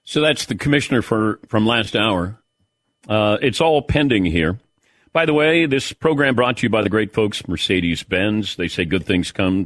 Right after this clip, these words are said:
to those who wait. Mercedes-Benz S U V family proves otherwise. Takes no time at all. Set up a test drive. Your local Mercedes-Benz dealer. Learn more at M B U S A dot com. Jesse in L A.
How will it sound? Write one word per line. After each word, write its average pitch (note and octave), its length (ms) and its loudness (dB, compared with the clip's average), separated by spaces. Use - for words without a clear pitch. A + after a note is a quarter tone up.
to - 80 -14
those F#2 320 0
who A#2+ 100 -2
wait. G#2 220 0
Mercedes-Benz E2+ 880 -2
S F2 180 -2
U F2 80 0
V E2+ 140 0
family F#2+ 340 0
proves G#2 320 -4
otherwise. A#2+ 460 0
Takes - 260 -2
no C#3 140 0
time C#3+ 260 0
at C3+ 60 2
all. E3 320 2
Set F3+ 220 -2
up F3 100 -4
a E3 60 -2
test G3+ 340 0
drive. D2+ 260 0
Your F2+ 120 0
local G#2 260 0
Mercedes-Benz E2+ 800 -2
dealer. D#2 300 -2
Learn F#2 240 0
more G2+ 180 2
at D2 80 -2
M D#2+ 100 -2
B E2 100 -4
U D#2 200 -2
S - 180 -6
A B2+ 200 0
dot A#2 240 -2
com. A2+ 340 -6
Jesse F3+ 420 0
in E3+ 100 2
L D#3 220 4
A. E2 280 -2